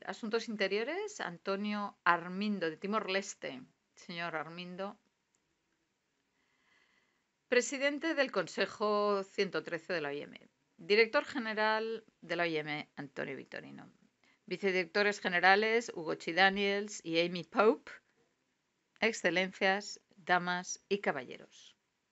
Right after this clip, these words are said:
De entrada, quisiera expresar mi agradecimiento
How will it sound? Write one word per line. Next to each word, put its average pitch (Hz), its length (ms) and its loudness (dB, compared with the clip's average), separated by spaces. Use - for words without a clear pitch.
De 233 100 -2
entrada, 370 560 6
quisiera 233 320 -2
expresar 196 640 0
mi 175 100 -8
agradecimiento 156 840 -6